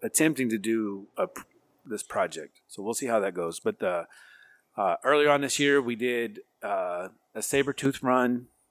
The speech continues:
which is the Aquitaine line with the Connecticut striping in it.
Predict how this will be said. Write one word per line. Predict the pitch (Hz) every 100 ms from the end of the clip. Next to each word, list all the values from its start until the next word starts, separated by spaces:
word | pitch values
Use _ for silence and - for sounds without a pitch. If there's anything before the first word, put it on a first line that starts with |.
| _ -
which | 113 110 110
is | 104 92
the | 101 92 90 92 107
Aquitaine | 120 139 - 120
line | 113 110 113
with | 101
the | 101
Connecticut | 104 104 107 98 87
striping | - 98 107 104 104
in | 104
it. | 101